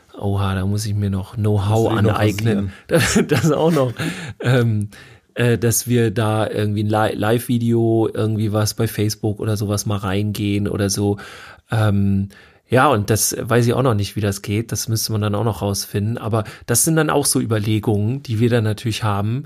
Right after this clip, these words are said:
Speaker 1: ähm, wo wir dann noch mal noch stärker und direkter mit euch kommunizieren können, weil das ist tatsächlich dann was, was uns natürlich auch noch mal interessiert. Dann wirklich auch, also wir sind zu zweit hier,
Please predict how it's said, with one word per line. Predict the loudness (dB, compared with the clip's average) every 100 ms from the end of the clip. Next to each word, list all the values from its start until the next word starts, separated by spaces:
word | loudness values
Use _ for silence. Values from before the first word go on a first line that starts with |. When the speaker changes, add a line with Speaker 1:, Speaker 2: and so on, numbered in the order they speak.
| -12 -20 -12 -2
Speaker 1:
ähm, | 2 2 2 0 -2 -2
wo | -4 0
wir | 0
dann | 2 2
noch | 2 0
mal | 0 2 4 4 2 -4 -20 -20 -12
noch | -4 2 2 2
stärker | -4 0 0 0 0 -2
und | 0
direkter | 0 -2 -2 -2
mit | 0 0
euch | 2 0 0
kommunizieren | 0 2 0 -2 2 2 2
können, | -2 -4 -4 -6
weil | -4
das | -2 -2 0
ist | -2 -2
tatsächlich | 0 0 0 -4
dann | -2 -2 -2 -4
was, | -12 -8 -2 -2 -2 -8 -20 -14
was | -6 -2
uns | 0 0
natürlich | 0 -2 -4 -2
auch | -2
noch | -2 -2
mal | -2
interessiert. | -2 -2 -2 0 4 2 2 -6 -6
Dann | -4 0
wirklich | 0 -2 -4 0
auch, | 0 -2 -12 -18 -10
also | -4 -2 0
wir | 2 2
sind | 2 0
zu | 0 -2
zweit | -2 0 0 0 -2
hier, | -4 0 2 2